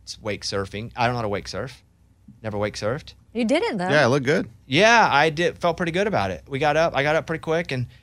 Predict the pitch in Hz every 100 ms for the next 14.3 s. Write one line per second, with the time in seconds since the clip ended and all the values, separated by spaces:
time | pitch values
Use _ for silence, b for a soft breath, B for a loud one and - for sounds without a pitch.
0 | b b 123 147 139 143 139 160 151 135
1 | 147 151 147 147 139 139 131 139 120 113
2 | 123 - - - _ b b b b 147
3 | 180 190 175 123 127 160 147 113 - 160
4 | 156 190 147 123 143 117 110 107 190 185
5 | - - - 233 170 - - 127 165 147
6 | 143 196 - 95 90 156 185 156 - -
7 | - - 135 185 131 98 95 135 156 123
8 | - - 110 - 117 147 185 165 143 107
9 | 143 104 - - b b b 139 131 -
10 | 139 165 160 151 147 147 131 - - 180
11 | 208 202 185 - 151 165 160 160 156 156
12 | 175 143 - - - _ _ _ - 131
13 | 120 - _ - 143 135 147 147 143 156
14 | 170 120 104